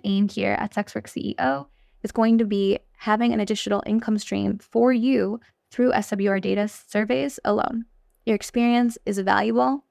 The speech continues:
and we think it's time you get paid for it. If you're interested in participating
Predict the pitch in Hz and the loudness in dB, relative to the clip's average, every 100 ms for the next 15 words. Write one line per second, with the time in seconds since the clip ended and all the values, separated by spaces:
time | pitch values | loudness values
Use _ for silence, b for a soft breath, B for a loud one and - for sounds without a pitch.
0 | - 196 202 208 214 214 - - - 190 | -2 2 2 -2 -4 -4 -6 -10 -4 -2
1 | 185 185 - 202 - - - 226 _ _ | 0 -2 -4 -8 -6 -6 -6 -8 _ _
2 | 254 294 285 254 240 233 233 220 226 214 | 0 4 2 2 0 2 2 2 -2 -2
3 | 240 233 233 240 | 0 2 2 2